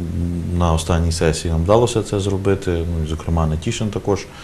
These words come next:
отримав кошти на перекриття першої школи. Наша позиція, що якраз саме за бюджетні кошти або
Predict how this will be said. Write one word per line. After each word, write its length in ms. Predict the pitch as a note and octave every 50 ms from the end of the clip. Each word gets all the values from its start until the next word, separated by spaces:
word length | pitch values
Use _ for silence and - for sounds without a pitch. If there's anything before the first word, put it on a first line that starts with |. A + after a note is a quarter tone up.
| - - - - - - - -
отримав 420 | F2+ E2+ - F#2 F2+ F2+ E2+ E2
кошти 420 | D#2+ E2+ F2 E2+ - - - E2 D#2+
на 480 | D#2+ D#2+ D#2+ D#2+ D#2+ D#2+ D#2+ D#2 D#2 D#2 D2 D2 -
перекриття 500 | - E2+ E2 D#2+ F2 E2+ D#2+ - F2 D#2+
першої 460 | D#2+ - E2 D#2+ D#2 - - D#2+ D#2+
школи. 440 | D#2 - - - E2+ D#2+ D#2 D#2 D2+ D2+
Наша 240 | E2 E2 D#2+ -
позиція, 480 | D#2+ E2 F2 F2+ F2+ E2+ - - D#2+ D#2
що 120 | - -
якраз 460 | E2+ D#2+ - F2+ E2 D#2+ E2 - - -
саме 280 | - F2 E2 E2 D#2+ E2 - - - - - - -
за 140 | F2 F2+ F2
бюджетні 520 | F2+ F2+ F2 F#2 G2 F#2+ F#2 - E2+ D#2
кошти 520 | D#2 - F#2 F2+ - - - D#2+ D2+ D2 C#2+
або 380 | D2 D2 F2 D#2+ D2+ D2 C#2+